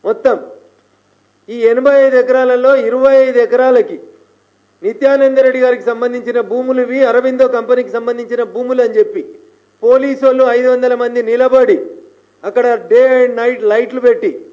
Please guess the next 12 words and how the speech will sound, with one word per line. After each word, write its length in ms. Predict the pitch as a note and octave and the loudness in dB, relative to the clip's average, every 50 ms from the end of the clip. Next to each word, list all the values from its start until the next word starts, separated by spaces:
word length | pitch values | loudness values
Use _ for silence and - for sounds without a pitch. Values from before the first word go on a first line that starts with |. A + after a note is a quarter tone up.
| _ _ _ _ _ _ E3+ | _ _ _ _ _ _ -4
ఆ 80 | G3 | -4
పక్కలకి 420 | G#3 G3+ A3+ A3+ A#3+ C4 B3+ A#3+ B3 | -2 -2 -2 -2 -2 -2 -2 0 -2
ఏమైనా 320 | A#3+ A#3+ A#3 A#3 A#3 A3+ | -2 -2 -2 -2 -4 -4
పోతే 240 | A3+ A3+ A#3 A#3 B3+ | -2 -2 0 0 0
వన్ 200 | A#3+ A3+ A#3 A#3 | 0 -2 -4 -4
ఫార్టీ 240 | G3+ B3 B3 B3 A#3+ | -4 -4 -4 -2 -2
ఫోర్ 180 | A3+ A#3+ A3 | -2 -2 -2
సెక్షన్ 320 | G3 G#3+ G#3+ G#3+ A#3+ A#3+ A#3 | -2 -4 -4 -2 -4 -4 -4
ఉందని 300 | A#3 A3+ A#3 A3+ G#3+ A3 | -4 -4 -4 -2 0 0
చెప్పి 320 | G#3+ G#3+ - F#3+ C#3 - - - - - _ _ _ - G#3 | -2 -2 -2 -6 -8 -8 -12 -20 -20 -20 _ _ _ -6 -4
ఊరోళ్ళందరినీ 640 | A#3 B3 B3 B3 A#3+ A#3+ A#3 A#3 A#3 A#3+ A#3 A#3 | 0 0 2 2 2 0 -2 -2 -2 -2 -2 -2
బెదిరిస్తూ 640 | A3+ F#3 G#3 G#3 A3 B3 B3 A#3+ - - - A#3 E3+ | 0 0 0 0 0 -2 -4 -6 -8 -8 -6 -6 -6